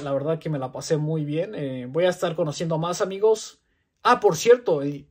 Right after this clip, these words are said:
dato interesante, conocí a varias personas de Ucrania aquí porque obviamente por la situación de Ucrania, que está difícil, pues se han venido para acá a trabajar o a estudiar,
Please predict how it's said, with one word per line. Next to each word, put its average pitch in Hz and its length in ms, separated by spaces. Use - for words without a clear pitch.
dato 185 300
interesante, 170 800
conocí 147 380
a 185 220
varias 175 260
personas 165 400
de 139 60
Ucrania 170 600
aquí 190 420
porque 151 400
obviamente 156 800
por 135 120
la 131 100
situación 139 400
de 156 60
Ucrania, 165 720
que 135 100
está 143 180
difícil, 175 500
pues 127 200
se - 260
han 151 120
venido 147 260
para 120 160
acá 135 580
a 127 80
trabajar 151 500
o 123 100
a 135 60
estudiar, 147 640